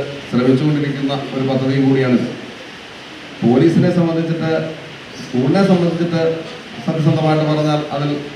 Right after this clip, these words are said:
വേറൊരു കാര്യം കൂടി കാണും. ഇത് ഞാൻ വിചാരിക്കുന്നു, ശരിയാവണം എന്നില്ല. ഇതിന് ഗ്രേസ് മാർക്ക് ഉള്ളതിനാൽ ഗ്രേസ് മാർക്ക് കിട്ടും എന്ന്, ആ, പല പേരൻസും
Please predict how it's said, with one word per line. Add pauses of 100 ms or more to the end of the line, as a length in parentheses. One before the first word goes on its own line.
(300)
വേറൊരു (1040)
കാര്യം
കൂടി
കാണും. (380)
ഇത് (100)
ഞാൻ
വിചാരിക്കുന്നു, (200)
ശരിയാവണം (100)
എന്നില്ല. (1600)
ഇതിന്
ഗ്രേസ്
മാർക്ക്
ഉള്ളതിനാൽ (1080)
ഗ്രേസ്
മാർക്ക്
കിട്ടും (200)
എന്ന്, (380)
ആ, (240)
പല (340)
പേരൻസും